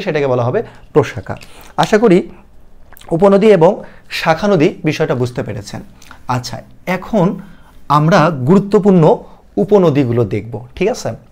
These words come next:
আচ্ছা, তাহলে উপনদী, উপনদী, ওকে, তাহলে আমরা এভাবে লিখব, এখানে হচ্ছে মূল নদী, মূল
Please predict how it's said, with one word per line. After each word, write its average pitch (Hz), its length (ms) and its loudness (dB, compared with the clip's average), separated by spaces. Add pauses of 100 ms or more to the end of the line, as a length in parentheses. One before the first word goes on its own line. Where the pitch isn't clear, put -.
(120)
আচ্ছা, 113 220 -12
তাহলে 151 220 0 (400)
উপনদী, 170 640 0 (2500)
উপনদী, 151 640 0 (640)
ওকে, - 180 -8 (140)
তাহলে 139 160 -6 (120)
আমরা 202 160 2 (100)
এভাবে 175 280 2
লিখব, 113 200 -2 (1500)
এখানে 160 240 0
হচ্ছে 175 180 -2 (160)
মূল 170 180 6 (160)
নদী, 120 240 2 (1700)
মূল 156 200 6